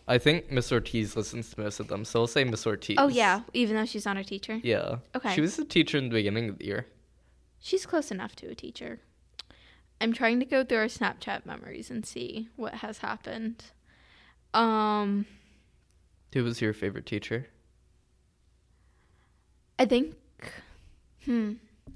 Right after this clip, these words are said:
Speaker 2: I'm, I like Miss Ortiz as an administrator, but teacher-wise, I think I'd have to go Miss Apichet.
Speaker 1: Interesting.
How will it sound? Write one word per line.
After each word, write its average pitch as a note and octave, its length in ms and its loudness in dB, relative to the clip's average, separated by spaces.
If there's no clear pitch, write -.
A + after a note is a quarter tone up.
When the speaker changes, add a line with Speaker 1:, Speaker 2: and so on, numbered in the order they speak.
Speaker 2:
I'm, A#3 180 -8
I A#3+ 280 6
like G#3 280 2
Miss A#3 180 0
Ortiz F#3 540 -4
as F#3 180 -4
an F3+ 100 -4
administrator, F3 560 -4
but - 180 -6
teacher-wise, G3+ 640 -2
I - 20 -6
think F3 180 -6
I'd - 100 -10
have - 200 -12
to - 80 -10
go - 80 -10
Miss - 220 -12
Apichet. G#3+ 640 -10
Speaker 1:
Interesting. B2 460 -4